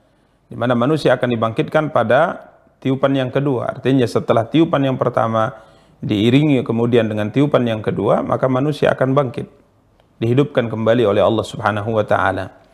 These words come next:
"Tatba'uhar radifah." Tiupan pertama itu diiringi oleh Allah Subhanahu wa taala dengan tiupan yang kedua. Ya, dengannya dibangkitkannya manusia.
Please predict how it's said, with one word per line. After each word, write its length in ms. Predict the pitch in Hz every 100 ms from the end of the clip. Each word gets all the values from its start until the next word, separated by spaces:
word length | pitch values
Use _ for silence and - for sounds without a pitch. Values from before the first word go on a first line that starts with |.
| _ -
"Tatba'uhar 560 | 110 - 135 127 117 110
radifah." 560 | 123 120 110 110 110
Tiupan 320 | - 135 135 113
pertama 480 | 123 123 110 110
itu 320 | 110 135 170 220 - _ _ _ _
diiringi 880 | - 120 123 131 170 143 113 - -
oleh 160 | 110 101
Allah 240 | 123 120
Subhanahu 400 | - 113 113 110
wa 80 | 104
taala 320 | 107 107 147
dengan 240 | 123 117
tiupan 320 | 113 147 151 147
yang 160 | 143
kedua. 320 | 151 143 - - - _ _ _ _ _ -
Ya, 160 | 101
dengannya 320 | 110 113 127
dibangkitkannya 640 | 117 107 107 113 - 107 104
manusia. 560 | 107 104 98 98 98